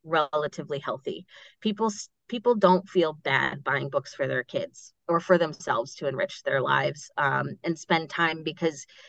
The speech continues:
it's, you grow up kind of, you know, it's a privilege to read. So feeling that kind of, that it's a worthwhile experience, it's, people don't feel as bad about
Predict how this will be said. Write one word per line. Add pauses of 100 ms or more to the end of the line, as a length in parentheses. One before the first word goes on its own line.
(400)
it's, (880)
you
grow
up
kind
of, (200)
you
know,
it's
a
privilege
to
read. (460)
So (480)
feeling
that (640)
kind
of,
that
it's
a
worthwhile
experience,
it's, (140)
people
don't
feel (800)
as
bad
about